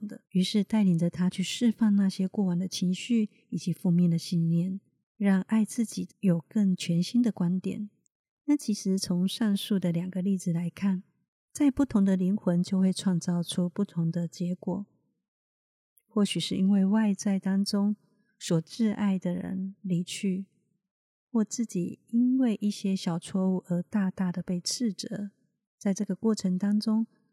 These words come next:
就活在了一种“都是我的错，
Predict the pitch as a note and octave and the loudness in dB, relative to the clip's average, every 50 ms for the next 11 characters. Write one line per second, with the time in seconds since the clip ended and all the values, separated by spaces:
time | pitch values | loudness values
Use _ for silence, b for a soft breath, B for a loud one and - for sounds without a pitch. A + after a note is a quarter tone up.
0 | _ _ - - - F#3+ F3 - - - E3+ D#3+ E3+ F3+ - - B3 A#3+ A3 G3 | _ _ -8 -2 0 0 0 0 -2 -4 -2 0 0 0 0 0 0 0 2 0
1 | F3+ - A3 G3 F#3+ - - F3 F#3 F#3 F#3+ G3 _ _ _ _ _ _ _ _ | 0 0 -2 -2 -2 -2 -4 -2 -2 -4 -6 -10 _ _ _ _ _ _ _ _
2 | _ _ _ _ _ - G3+ G3+ G#3 G3+ - - A3+ G3 F3+ E3+ G3+ G3+ - - | _ _ _ _ _ 0 2 2 2 0 0 0 0 0 0 -2 -4 -6 -10 -10
3 | - - F#3+ F3 - G3 | -8 -8 -6 -6 -8 -8